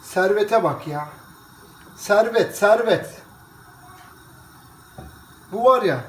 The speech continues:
insanı yataktan kaldırır ya. Böyle ağır hastayı yataktan kaldırır bu.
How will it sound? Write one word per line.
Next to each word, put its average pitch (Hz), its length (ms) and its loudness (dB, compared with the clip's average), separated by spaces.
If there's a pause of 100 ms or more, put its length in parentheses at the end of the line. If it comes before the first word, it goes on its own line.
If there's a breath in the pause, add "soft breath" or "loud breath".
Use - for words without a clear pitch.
(540)
insanı 247 440 2
yataktan 220 520 2
kaldırır 143 460 -2
ya. 143 180 -2 (1300 loud breath)
Böyle 240 280 10
ağır 247 340 2
hastayı 220 400 -2
yataktan 202 480 0
kaldırır 151 460 0
bu. 135 80 -6